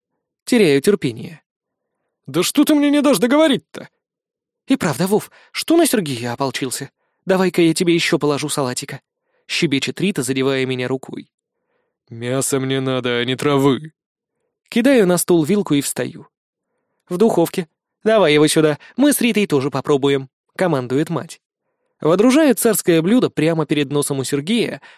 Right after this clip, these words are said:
волнуя его тонкую душевную организацию видом мяса с кровью. А следом демонстративно достаю самый большой тесак, проверяя лезвие на остроту.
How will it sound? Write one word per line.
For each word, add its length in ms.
волнуя 500
его 280
тонкую 420
душевную 560
организацию 800
видом 300
мяса 320
с 60
кровью. 540
А 140
следом 400
демонстративно 680
достаю 400
самый 400
большой 360
тесак, 420
проверяя 520
лезвие 380
на 140
остроту. 540